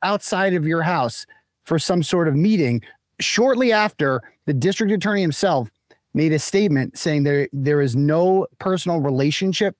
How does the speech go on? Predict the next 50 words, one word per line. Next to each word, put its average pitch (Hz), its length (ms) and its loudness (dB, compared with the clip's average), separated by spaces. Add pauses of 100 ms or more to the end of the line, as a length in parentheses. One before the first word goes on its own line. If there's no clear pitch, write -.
(160)
between 139 300 0
the 123 60 -2
Proctors 156 500 -2
and 143 100 2
the 135 40 2
McCabe's, 147 480 0
and 135 220 -2
anyone 160 400 0
who 147 120 2
suggests 139 480 -2
to 131 80 -6
the 120 80 -2
contrary 165 720 0 (360)
is 127 320 0
lying. 131 760 -2
Like, 131 200 -2
they 160 120 0
went 175 180 0
out 170 220 0
for 156 100 -2
you, 131 220 2
and 139 160 0
then 147 160 2
you 165 120 2
did 156 220 2
them 147 180 2
like 131 200 -2
that. 139 260 0 (360)
And 170 140 0
instead 226 540 2
of 135 400 0 (640)
punishing 143 680 0 (340)
Michael 143 280 0
Proctor 123 480 -2
for 123 140 -4
this, 113 380 -2 (280)
or 147 340 2 (180)
taking 214 320 0
him 196 180 2
off 185 160 0
the 147 100 -4
case, 208 320 0
or 156 80 0
assigning, 185 500 0
God 170 240 0
forbid, 170 260 0
another 160 320 0
detective 147 520 -4
to 127 100 -4
this, 110 280 -4